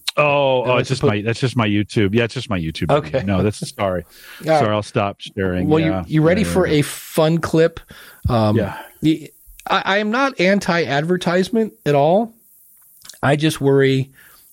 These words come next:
Speaker 2: about, in fact, I'm gonna, I'm, I'm talking about this in a future episode of the School of Podcasting, but there's a study, or, or I shouldn't even say a study. I, it was my study. I did it.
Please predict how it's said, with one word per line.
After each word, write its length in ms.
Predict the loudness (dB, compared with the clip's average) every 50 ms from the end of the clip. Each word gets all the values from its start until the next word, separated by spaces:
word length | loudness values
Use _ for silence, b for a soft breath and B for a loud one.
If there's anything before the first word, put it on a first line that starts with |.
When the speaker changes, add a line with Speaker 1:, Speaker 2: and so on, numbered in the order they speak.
| _ _
Speaker 2:
about, 240 | -2 0 0 0 2
in 100 | 0 -2 0
fact, 240 | 0 -2 0 0
I'm 120 | -2 0 0
gonna, 280 | 2 2 2 0 -2 -6 -10 _ -14 _
I'm, 240 | -4 -4 -4 -2 -2
I'm 140 | -2 -2
talking 380 | 0 0 0 0 2 2 2 0
about 240 | 2 2 2 2 2
this 400 | 2 0 0 0 -4 -8 -12 -14 -18 _ _ _
in 120 | -2 0 0
a 40 |
future 460 | 0 0 2 2 2 2 2 2 2 2
episode 360 | 2 0 -2 0 0 0 2
of 80 | 2
the 60 | 0 -2
School 280 | -2 0 0 0 0
of 80 | 0 0
Podcasting, 640 | 0 0 0 -2 0 -2 -2 -2 -2 -2 -2 -2 -2
but 120 | -2 0
there's 200 | 0 0 2 2
a 80 | 0 0
study, 600 | -2 -2 0 0 0 2 2 0 -2 -2 -4 -8 B B B B B B B B B B B B B B -10 -4
or, 80 | -2 -2
or 160 | 0 2 2 2
I 80 | 2
shouldn't 220 | 0 -2 0 0 0
even 160 | 0 0 0
say 180 | 0 0 0
a 60 | 0 -2
study. 480 | -2 0 0 0 0 0 0 -2 -4 -6 _ _
I, 120 | -2 2
it 60 | 2 4
was 180 | 2 2 2
my 160 | 0 0 0
study. 400 | 0 0 0 -2 -2 -2 -2 0
I 100 | 0 0
did 220 | 2 2 2 0 2
it. 160 | 0 -4 -6